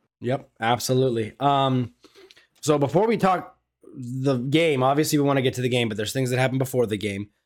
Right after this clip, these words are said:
Um, Steelers did place William Jackson the third, the cornerback that they just traded for from the Chicago Bears. No.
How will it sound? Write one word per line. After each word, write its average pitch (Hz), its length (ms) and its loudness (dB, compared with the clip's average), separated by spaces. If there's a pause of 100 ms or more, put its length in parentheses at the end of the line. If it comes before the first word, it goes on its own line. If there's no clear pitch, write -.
(220)
Um, 113 360 2
Steelers 143 440 0
did 147 260 0
place 156 320 0
William 151 320 2
Jackson 151 360 0
the 151 60 0
third, 143 360 0
the 127 80 -4
cornerback 139 480 -2
that 120 120 -10
they 120 100 -6
just - 260 -8
traded 143 320 0
for 143 180 -2
from 143 120 -8
the 135 80 -8
Chicago 131 360 -4
Bears. 127 500 -2
No. 117 240 -4